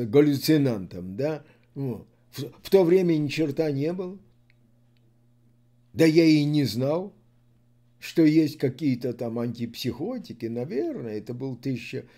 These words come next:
девятьсот шестьдесят восьмом г-, были уже и галоперидол, наверное, аминозин, но у меня его не было, это была больница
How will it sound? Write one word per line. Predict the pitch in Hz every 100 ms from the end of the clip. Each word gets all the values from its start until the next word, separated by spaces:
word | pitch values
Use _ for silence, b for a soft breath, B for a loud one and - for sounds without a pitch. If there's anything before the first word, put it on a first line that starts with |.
| b -
девятьсот | 123 135 135 151 135 117
шестьдесят | 135 123 127 131
восьмом | 131 127 120 156 175 131
г-, | 113 202 175
были | 120 214 320 233 143 - -
уже | 143 113 110
и | 117
галоперидол, | 127 123 117 - 123 117 123 180 269 254 214
наверное, | 185 165 165 156 143 123 117
аминозин, | 123 135 151 180 208 254
но | 202
у |
меня | 196 202 220
его | 208 208
не | 208 226
было, | 214 113
это | 110 104
была | 120 135 143
больница | 139 143 147 170 165 - -